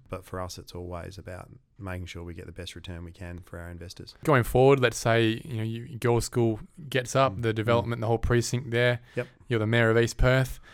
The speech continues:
Speaker 2: You've got Mus-, Mosman Park all sorted out.
Speaker 1: Yeah.
Speaker 2: What's the goal in the next five to ten years? Where do you take A D C? How do you know when you've s-,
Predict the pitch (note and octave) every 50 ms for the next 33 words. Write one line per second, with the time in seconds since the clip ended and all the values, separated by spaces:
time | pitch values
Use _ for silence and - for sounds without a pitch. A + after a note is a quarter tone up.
0 | - - - - A2+ G#2+ A2+ A2+ A2+ A2+ B2 A#2+ B2 A#2+ A#2+ B2 B2+ A#2 - A#2+
1 | A2+ - C3 B2 C#3 C3 - C#3 B2+ A#2 - - C3+ B2+ B2 A#2+ A#2+ A#2+ B2 B2+
2 | C3 - - - - G#2 G2+ G2+ F2+ E2 - - C#3+ C#3 C3 - - - A2+ A2+
3 | A#2 B2 A2+ A#2+ A#2+ A#2 A2+ A2 G#2+ A2 A2 A2 - - - A#2 G#2+ G#2+ G#2+ A2
4 | G#2 - - A2 G#2+ G#2+ G#2+ G#2+ G#2+ G#2 G2+ G2+ A2+ A2+ A#2+ A#2 A2+ - - A2+
5 | G#2+ G#2+ - A2+ G#2+ G#2+ G#2+ G#2 G2+ G2+ - - A2 G#2+ G#2 G2+ F#2 - - -
6 | - - - _ _ _ _ - - A2 A#2 A#2+ A#2+ A#2 A#2 A2+ G#2+ G#2+ G#2+ A2
7 | A2 A2 G#2+ G#2+ G#2+ G#2 G#2 G#2 G2+ G2+ G2 - - - -